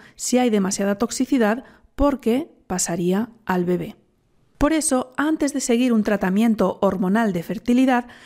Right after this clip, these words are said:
recomienda hacer una desintoxicación. Por su experiencia, muchas veces, solo con eliminar toxinas y metales pesados, la mujer consigue quedarse embarazada.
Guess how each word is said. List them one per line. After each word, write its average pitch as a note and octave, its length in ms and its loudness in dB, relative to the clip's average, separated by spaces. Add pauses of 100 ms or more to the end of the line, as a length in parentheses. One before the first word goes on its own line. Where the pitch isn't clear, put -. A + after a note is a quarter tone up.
(140)
recomienda C4 760 2
hacer B3 460 -2
una B3+ 220 2
desintoxicación. A#3+ 1080 0 (520)
Por - 160 -6
su - 140 -2
experiencia, G#3+ 840 2
muchas C4 380 0
veces, A#3 400 -2 (240)
solo C#4 480 0
con F#3+ 120 -2
eliminar F#3 560 -2
toxinas F#3 680 -2
y G3 100 0
metales A3+ 380 0
pesados, A3 520 -2 (300)
la C#4 140 2
mujer C4 340 0
consigue G3+ 540 0
quedarse F3+ 380 0
embarazada. F3+ 640 -2